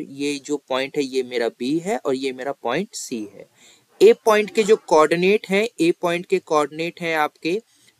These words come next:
A पॉइंट के कोऑर्डिनेट मैं ले ले रहा हूँ टू रेडियस का सर्कल। So this is minus टू comma zero। ओके, and this is टू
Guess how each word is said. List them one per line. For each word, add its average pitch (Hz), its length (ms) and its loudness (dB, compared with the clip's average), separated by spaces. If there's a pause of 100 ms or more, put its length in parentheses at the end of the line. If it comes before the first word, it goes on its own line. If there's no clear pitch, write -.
A 156 80 -4
पॉइंट 151 300 -6
के 165 80 -4
कोऑर्डिनेट 156 480 -2
मैं 156 120 -8
ले 151 140 0
ले 147 120 -2
रहा 147 120 -6
हूँ 165 300 -8 (280)
टू 220 180 0
रेडियस 143 420 2
का 143 120 -6
सर्कल। 143 360 -8
So - 160 -12
this 147 460 -8
is 151 100 -8 (220)
minus 135 340 -6 (540)
टू 175 220 -2 (140)
comma 147 280 -2 (360)
zero। 135 280 2 (520)
ओके, 233 220 4 (420)
and 123 280 -4
this 147 160 2
is 247 120 4 (840)
टू 196 220 2